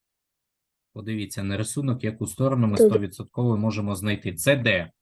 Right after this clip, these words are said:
Speaker 1: Для цього нам треба додати С К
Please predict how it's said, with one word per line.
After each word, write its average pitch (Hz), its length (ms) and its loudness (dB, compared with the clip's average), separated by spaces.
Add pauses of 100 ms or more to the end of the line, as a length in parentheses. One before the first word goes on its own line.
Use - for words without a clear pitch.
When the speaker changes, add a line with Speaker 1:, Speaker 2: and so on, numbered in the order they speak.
(420)
Speaker 1:
Для 151 200 2
цього 123 320 4
нам 120 200 2
треба 113 300 2
додати 110 500 -2
С 113 180 -6
К 170 480 0